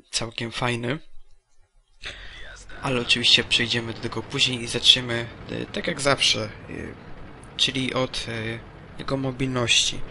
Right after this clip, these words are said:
E, waży on sto dziewięćdziesiąt ton. Jest to najcięższy czołg, e, w wocie. I zarazem ma też najwięcej H P w wocie. Nie ma innego czołgu, który może mieć więcej H P niż on.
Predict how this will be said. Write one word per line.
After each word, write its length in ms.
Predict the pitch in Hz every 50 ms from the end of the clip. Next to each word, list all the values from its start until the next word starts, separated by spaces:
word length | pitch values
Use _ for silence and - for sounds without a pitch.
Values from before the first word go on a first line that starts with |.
| - - - - - - - - - - - - - - -
E, 600 | 107 107 104 104 101 98 104 107 - - - -
waży 340 | 110 127 156 151 - 160 147
on 100 | 135 135
sto 240 | - - - - 160
dziewięćdziesiąt 600 | - 147 143 139 131 - 131 - - 139 123 -
ton. 300 | - 120 104 104 104 104
Jest 200 | - 117 - -
to 80 | - 123
najcięższy 680 | 123 123 120 - - - 151 160 - - - - 139
czołg, 440 | - - - 110 107 113 127 - - - - - - - - - - - - - - - -
e, 400 | 110 110 107 107 110 110 113 110
w 240 | 110 113 - 123 123
wocie. 480 | 131 127 113 113 - - 113 117 151 - - - - - - - - - - - - - - - - - - - - - - - - - - -
I 80 | 131 139
zarazem 540 | - - 131 135 139 156 151 - 156 147
ma 120 | 143 147 147
też 220 | - 151 147 -
najwięcej 460 | 147 143 139 135 147 143 - - 143
H 140 | 135 131 143
P 180 | - - 135 120
w 60 | 110
wocie. 420 | 107 104 101 98 - - 117 131 135 - - - - - - -
Nie 160 | 127 123 123 123
ma 280 | 117 113 113 113 - -
innego 440 | - - 120 117 117 113 - 113 110
czołgu, 400 | - - - 117 113 110 117 113 -
który 260 | - - 117 117 110
może 240 | 110 113 110 - 110
mieć 180 | 110 110 110
więcej 280 | 110 110 107 - 107 107
H 120 | 107 113
P 160 | 107 - 107
niż 200 | 98 107 113 -
on. 180 | 107 104 120 131